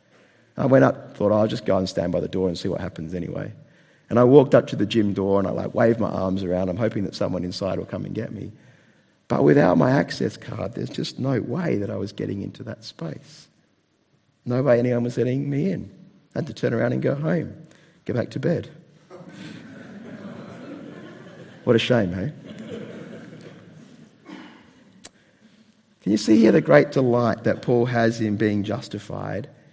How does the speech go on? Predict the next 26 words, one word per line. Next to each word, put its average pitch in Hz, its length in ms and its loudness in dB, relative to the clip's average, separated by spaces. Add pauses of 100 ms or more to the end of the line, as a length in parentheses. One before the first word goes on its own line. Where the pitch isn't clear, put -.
(300)
It 123 140 0
means 120 320 4 (160)
access 165 720 -2
into 156 480 -2
that 131 280 -4
space - 1040 -6 (1120)
where 107 380 2
we 107 180 0
are 110 140 2
in 104 240 0
the 107 80 -6
grace 113 720 -6
and 101 200 -10
favour 101 520 -6
of 90 260 -10
our 95 160 -8
God. - 380 -14
It - 1400 -20
means 123 200 2
access 127 460 2
into 117 220 -2
the 110 80 -6
place - 440 -6
where 117 120 -2
we 120 160 -2
have 127 340 -8